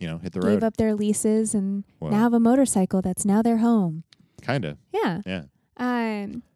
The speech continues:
Speaker 2: and we'll put a link to their Facebook page in our show notes. They're, they've called themselves Frio de Fuego, and they're just, like, four really nice guys.
Speaker 1: Mm-hmm.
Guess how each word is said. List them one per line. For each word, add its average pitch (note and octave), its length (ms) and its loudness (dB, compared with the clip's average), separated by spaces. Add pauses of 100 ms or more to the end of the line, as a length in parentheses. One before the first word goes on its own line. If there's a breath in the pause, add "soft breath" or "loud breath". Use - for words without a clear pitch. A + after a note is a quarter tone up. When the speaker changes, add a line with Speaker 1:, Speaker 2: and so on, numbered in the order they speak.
(280)
Speaker 2:
and C#4 160 4
we'll E4 120 2
put F4 160 0
a E4+ 100 -2
link C4 260 -6
to C#4 120 0
their A3+ 160 0
Facebook A3+ 440 -2
page G3+ 360 -6
in G#3+ 140 -4
our G3 280 -4
show E4 200 -2
notes. D4 480 -2 (540)
They're, G#3+ 300 -4 (260)
they've G#3+ 200 -4
called A3 260 -2
themselves G#3+ 480 -2
Frio G#3 340 2
de G#3 100 0
Fuego, F#3+ 600 -4
and G#3+ 140 -6
they're G3+ 180 -6
just, - 260 -12
like, A3 160 -14
four G#3 320 -4
really G#3 260 2
nice G#3+ 300 0
guys. G#3+ 640 -2
Speaker 1:
Mm-hmm. G#2+ 280 0